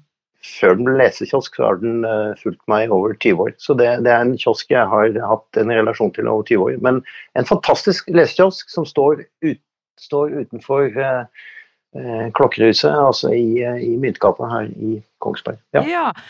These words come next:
Speaker 2: men først må vi si litt om hvem du er, eh, Svein Skarheim, fordi, eh, em, du, eh,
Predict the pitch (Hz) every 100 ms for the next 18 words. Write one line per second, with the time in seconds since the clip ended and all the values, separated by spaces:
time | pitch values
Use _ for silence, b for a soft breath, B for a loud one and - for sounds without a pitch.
0 | B B - 427 403 370 359 359 339 330
1 | 311 311 - 302 294 269 254 254 240 196
2 | 196 208 202 - 196 190 196 226 359 359
3 | 285 262 262 269 262 262 247 - - 226
4 | 220 214 214 214 190 214 214 214 214 202
5 | 196